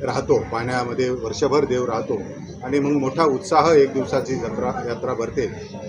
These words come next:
आणि त्यांच्यासाठी एक चांगली सोयीसुविधा मिळण्यासाठी, अ, एक आपण सभागृह इथे बांधतोय. अ, त्या सभागृहात आता पन्नास लाखाची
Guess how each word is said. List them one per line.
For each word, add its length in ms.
आणि 200
त्यांच्यासाठी 680
एक 140
चांगली 300
सोयीसुविधा 560
मिळण्यासाठी, 640
अ, 200
एक 280
आपण 280
सभागृह 580
इथे 240
बांधतोय. 400
अ, 100
त्या 120
सभागृहात 520
आता 80
पन्नास 420
लाखाची 500